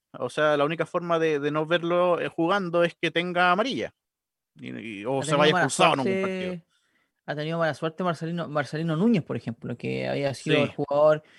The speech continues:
Speaker 2: que Holland le había dado oportunidades para poder desarrollarse
Speaker 1: Mm,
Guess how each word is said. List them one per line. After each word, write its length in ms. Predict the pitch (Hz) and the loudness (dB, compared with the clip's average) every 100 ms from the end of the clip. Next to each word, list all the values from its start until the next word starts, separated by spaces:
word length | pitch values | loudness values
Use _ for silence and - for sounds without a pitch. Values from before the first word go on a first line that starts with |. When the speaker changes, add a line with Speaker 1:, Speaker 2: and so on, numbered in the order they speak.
| _ - | _ -10
Speaker 2:
que 120 | 143 - | -8 0
Holland 240 | 165 156 | 4 4
le 60 | 151 | 4
había 220 | 156 151 | 4 6
dado 200 | 151 170 | 8 8
oportunidades 600 | 165 160 - 160 156 165 | 6 2 0 0 2 2
para 320 | 165 156 147 143 | 2 2 2 2
poder 240 | 156 156 | 2 2
desarrollarse 720 | 151 160 139 147 160 - | -2 -2 0 4 4 2
Speaker 1:
Mm, 40 | 147 | -4